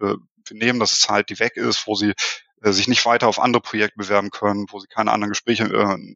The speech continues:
wahrnehmen können. Na, und, äh, ja, vielleicht auch einfach dann, äh, in dem Moment die Zeit weg ist, das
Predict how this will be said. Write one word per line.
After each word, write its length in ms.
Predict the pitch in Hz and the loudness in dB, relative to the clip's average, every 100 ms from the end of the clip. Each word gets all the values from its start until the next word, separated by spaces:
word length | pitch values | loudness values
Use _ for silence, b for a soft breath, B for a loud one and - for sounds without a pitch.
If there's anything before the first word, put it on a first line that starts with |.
| - | -4
wahrnehmen 280 | 101 101 101 | -2 -2 -6
können. 280 | - 98 - B B B B | -8 -8 -8 B B B B
Na, 120 | 107 | 2
und, 400 | 107 98 101 98 | 2 4 2 0
äh, 240 | 92 98 101 | 0 2 2
ja, 200 | 101 110 | 2 0
vielleicht 320 | - 101 101 | 0 0 0
auch 100 | 104 | -2
einfach 220 | 104 107 98 | -2 -2 -2
dann, 280 | 104 98 98 | -2 -2 0
äh, 140 | 101 | 0
in 140 | 95 101 | 0 0
dem 120 | 120 | 0
Moment 240 | 113 110 | 0 -2
die 60 | 101 | -2
Zeit 280 | - 110 113 | 0 0 0
weg 140 | 110 | -2
ist, 140 | 110 | 0
das 160 | - - | 0 0